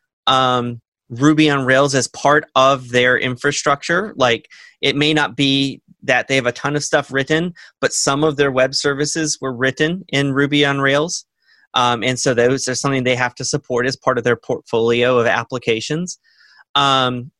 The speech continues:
I am aware we have on our client base several government agencies, uh, state government agencies that had custom software written in Ruby on Rails, and now their agencies,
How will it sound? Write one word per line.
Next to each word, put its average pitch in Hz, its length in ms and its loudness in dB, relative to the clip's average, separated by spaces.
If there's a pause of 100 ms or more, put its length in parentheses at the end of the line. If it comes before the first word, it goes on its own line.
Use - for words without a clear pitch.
(140)
I 131 140 2
am 139 200 0
aware 135 640 2
we 127 180 -2
have 127 380 -2
on 127 120 -2
our 120 120 0
client 135 380 -2
base 139 260 -2
several 139 500 0
government 131 600 -2
agencies, 135 880 -6 (420)
uh, 123 160 -2
state 135 320 -4
government 131 400 -2
agencies 139 540 -2
that 127 120 -2
had 123 240 -4
custom 139 680 -6 (260)
software 135 800 0
written 127 480 -2
in 127 220 -4
Ruby 127 260 -4
on 123 160 -2
Rails, 123 400 0
and 120 220 -4
now 120 280 0
their 123 280 0
agencies, 123 800 -4